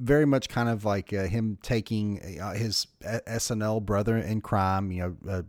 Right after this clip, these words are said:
John Belushi, who he, you know, started the Blues Brothers with. Um,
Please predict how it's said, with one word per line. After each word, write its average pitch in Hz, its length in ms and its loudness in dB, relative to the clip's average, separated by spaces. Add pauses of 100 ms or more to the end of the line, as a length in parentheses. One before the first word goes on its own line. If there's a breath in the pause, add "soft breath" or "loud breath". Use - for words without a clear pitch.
(120)
John 104 260 2
Belushi, 98 500 2
who 95 140 0
he, 92 320 0
you 98 120 -2
know, 87 80 -2
started 98 300 2
the 107 60 2
Blues 113 380 6
Brothers 95 420 0
with. 92 320 -2 (540 soft breath)
Um, 90 280 -2